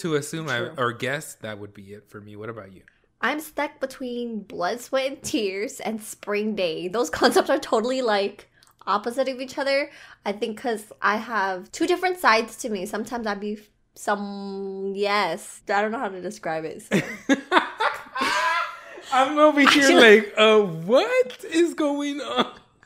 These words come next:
Speaker 2: How do I describe myself? I don't know.
Speaker 1: What do
Speaker 2: Well,
Speaker 1: you
Speaker 2: how about you,
Speaker 1: mean? You're
Speaker 2: Jose?
Speaker 1: supposed to... okay, why
Speaker 2: What
Speaker 1: do
Speaker 2: do you
Speaker 1: you
Speaker 2: think I
Speaker 1: think,
Speaker 2: am?
Speaker 1: why do you
Speaker 2: Huh?
Speaker 1: think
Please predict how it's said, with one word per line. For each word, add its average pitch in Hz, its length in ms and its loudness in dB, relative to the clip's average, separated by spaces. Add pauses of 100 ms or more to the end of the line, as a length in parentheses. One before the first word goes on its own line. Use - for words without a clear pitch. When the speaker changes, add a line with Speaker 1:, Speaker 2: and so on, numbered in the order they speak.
(440)
Speaker 2:
How 453 260 6
do 440 60 6
I 480 380 4
describe 381 440 0
myself? 226 600 -4
I 277 100 -2 (120)
don't 254 240 2
know. 262 520 0 (240)
Speaker 1:
What 262 160 2
do 294 60 4
Speaker 2:
Well, 320 100 6
Speaker 1:
you 302 160 8
Speaker 2:
how 311 140 4
about 403 100 12
you, 381 160 6
Speaker 1:
mean? 349 240 2
You're 240 120 8
Speaker 2:
Jose? - 200 4
Speaker 1:
supposed 254 240 -2
to... 240 120 -8 (340)
okay, 160 300 2 (480)
why 143 680 2
Speaker 2:
What 302 100 -2
Speaker 1:
do 175 60 -2
Speaker 2:
do 175 60 0
you - 20 0
Speaker 1:
you 165 180 2
Speaker 2:
think - 40 -4 (100)
I 285 40 8
Speaker 1:
think, 294 40 6
Speaker 2:
am? 262 800 -2 (140)
Speaker 1:
why 156 360 2
do 180 120 -6
you 190 60 -2
Speaker 2:
Huh? 180 260 -2
Speaker 1:
think 123 460 -8